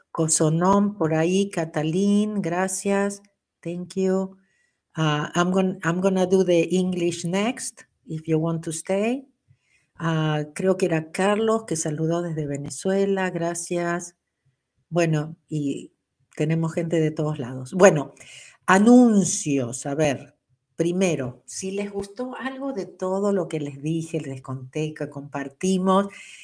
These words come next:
no se olviden de darle like,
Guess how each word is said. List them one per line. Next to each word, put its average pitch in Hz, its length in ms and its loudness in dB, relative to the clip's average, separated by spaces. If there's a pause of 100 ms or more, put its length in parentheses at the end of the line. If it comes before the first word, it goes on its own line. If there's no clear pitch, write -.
(280)
no 175 200 -4
se 190 140 4
olviden 175 680 2
de 156 540 4
darle 151 640 -6
like, 180 600 0